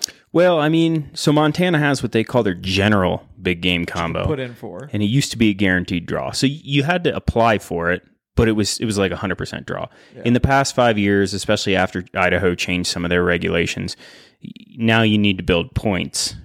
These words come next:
Speaker 1: preference points, in order to draw anything in Montana.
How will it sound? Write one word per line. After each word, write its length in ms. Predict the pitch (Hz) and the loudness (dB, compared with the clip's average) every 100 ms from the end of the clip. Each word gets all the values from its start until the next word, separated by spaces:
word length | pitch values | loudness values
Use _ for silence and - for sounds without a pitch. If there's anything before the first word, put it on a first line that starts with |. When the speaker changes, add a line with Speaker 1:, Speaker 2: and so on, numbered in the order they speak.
| - | -2
Speaker 1:
preference 380 | 110 104 92 - | -2 0 -2 -2
points, 380 | - 90 92 | -2 -2 -2
in 80 | 95 | 0
order 260 | 92 90 87 | 0 2 0
to 60 | |
draw 560 | - 85 85 85 82 90 - _ _ - | -4 -6 0 2 0 -4 -10 _ _ -4
anything 460 | 107 110 92 92 92 | 2 2 2 -2 -4
in 100 | 95 | -4
Montana. 640 | 87 98 - 87 - 113 | -6 -6 -6 -6 -6 -8